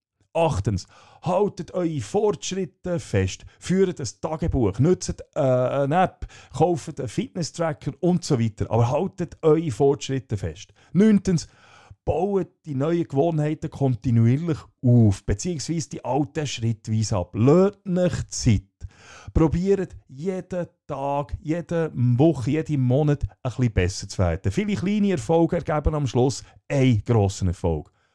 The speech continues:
Und zehntens, denkt daran, Fehler Ausrutscher sind vorprogrammiert, wenn man Vorsätze, äh, probiert umzusetzen. Lasst euch wegen dem nicht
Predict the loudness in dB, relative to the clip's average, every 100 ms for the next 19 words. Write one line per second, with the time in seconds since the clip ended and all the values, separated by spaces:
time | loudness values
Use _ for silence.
0 | _ -6 -2 0 0 -2 -6 -6 -6 -6
1 | -6 -6 -2 0 0 -4 -6 0 2 2
2 | 0 -6 _ -4 0 2 2 2 -2 0
3 | 2 0 0 0 2 4 2 2 0 2
4 | 0 0 -2 -4 -6 -18 _ _ -4 -2
5 | 0 -2 2 2 4 2 0 -4 -2 -6
6 | -6 -2 2 2 0 -4 -6 -6 -6 -4
7 | -2 -4 -6